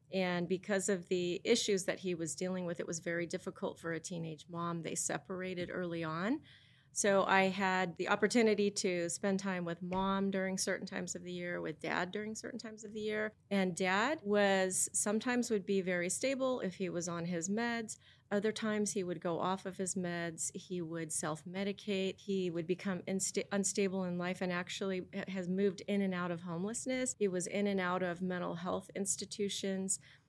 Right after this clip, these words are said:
It was a, a very difficult childhood experience. And then later, my own mother tried to commit suicide, and I actually found her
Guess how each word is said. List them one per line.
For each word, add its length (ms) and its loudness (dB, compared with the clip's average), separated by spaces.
It 140 4
was 200 2
a, 200 4
a 100 4
very 320 6
difficult 600 0
childhood 400 2
experience. 800 0
And 180 0
then 220 0
later, 560 2
my 260 4
own 300 6
mother 320 4
tried 260 0
to 80 -4
commit 380 -2
suicide, 520 0
and 160 0
I 40 0
actually 580 0
found 380 0
her 340 0